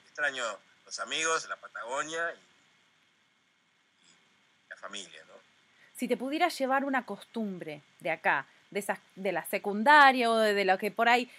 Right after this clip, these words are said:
Speaker 2: eh, vivís cuando volvés de vacaciones, para tu casa, para tu familia, para tus hijos, ¿qué costumbre te encantaría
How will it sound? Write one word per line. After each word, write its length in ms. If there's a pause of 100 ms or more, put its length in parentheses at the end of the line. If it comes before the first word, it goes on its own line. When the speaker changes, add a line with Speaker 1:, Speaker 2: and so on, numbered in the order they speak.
Speaker 2:
eh, 160
vivís 280
cuando 240
volvés 280
de 80
vacaciones, 840 (460)
para 500 (100)
tu 220
casa, 420
para 240
tu 180
familia, 800
para 240
tus 240
hijos, 440
¿qué 160 (280)
costumbre 720
te 120
encantaría 800